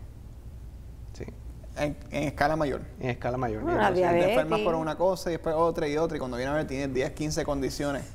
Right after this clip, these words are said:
Speaker 1: Sí, por eso que muchas veces la, la,
Speaker 3: Además,
Speaker 1: las
Speaker 3: hasta tres condiciones es pesa-, es pésimo.
Speaker 1: Quiere decir que la salud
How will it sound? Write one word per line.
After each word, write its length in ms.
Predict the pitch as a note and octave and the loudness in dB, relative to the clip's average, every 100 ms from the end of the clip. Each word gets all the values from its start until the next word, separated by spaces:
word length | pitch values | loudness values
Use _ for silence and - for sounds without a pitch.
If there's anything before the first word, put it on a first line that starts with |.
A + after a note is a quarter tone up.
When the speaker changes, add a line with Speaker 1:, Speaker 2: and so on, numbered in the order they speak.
| - - - | -14 -12 -10
Speaker 1:
Sí, 60 | - - - | -10 -8 -2
por 100 | C3 | -2
eso 140 | D3+ | 2
que 140 | D#3+ | 0
muchas 280 | D3 D3 D#3+ | 0 0 2
veces 240 | E3 E3+ D#3 | 2 4 6
la, 200 | C#3 C3 - | 6 2 -8
la, 500 | C#3 B2+ B2 A#2 A2 A2+ - - - - | -4 0 2 2 -2 -8 -12 -14 -14 -10
Speaker 3:
Además, 220 | - G3+ B3 | 0 4 4
Speaker 1:
las 60 | - | 2
Speaker 3:
hasta 140 | F3+ | 0
tres 200 | A3 B3 | 2 2
condiciones 720 | C4+ A3+ G#3 A3 G3 G3 F#3+ | 2 0 0 0 2 2 2
es 60 | F3+ | 0
pesa-, 340 | - F#3 - | -2 -2 -2
es 140 | - G3 | -4 -2
pésimo. 480 | G#3 F#3 - D#3+ - - - - - | 2 0 0 -8 -8 -10 -10 -10 0
Speaker 1:
Quiere 240 | D3 D3 | 4 4
decir 240 | D#3 D#3+ | 4 2
que 100 | - | 2
la 140 | B2+ A#2+ | 2 2
salud 420 | C3+ C#3 F#3+ | 0 2 2